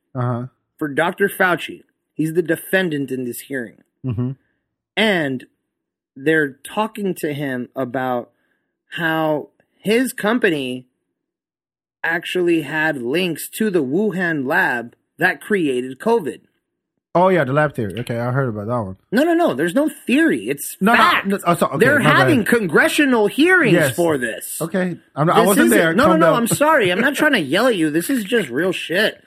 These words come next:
Speaker 2: Like,
Speaker 1: <laughs>
Speaker 2: they're having congressional hearings holding Doctor Fauci responsible for his connections to the Wuhan lab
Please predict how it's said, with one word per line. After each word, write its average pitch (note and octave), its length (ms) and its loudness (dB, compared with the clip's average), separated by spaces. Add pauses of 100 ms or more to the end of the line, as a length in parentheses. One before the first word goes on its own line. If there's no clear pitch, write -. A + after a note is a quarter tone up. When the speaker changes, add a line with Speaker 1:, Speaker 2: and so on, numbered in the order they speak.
(260)
Speaker 2:
Like, F3 320 -2 (140)
Speaker 1:
<laughs> - 180 -14
Speaker 2:
they're B3 200 4
having E4+ 520 2
congressional A#3+ 840 2
hearings F#3 760 0 (280)
holding C#4 600 2
Doctor B3 400 0
Fauci A3 480 -2
responsible G3 840 -2 (480)
for F#3+ 140 2
his A#3 320 0
connections A#3 720 -2
to C4 220 -2
the D4 100 2
Wuhan B3+ 560 0
lab C#3+ 440 0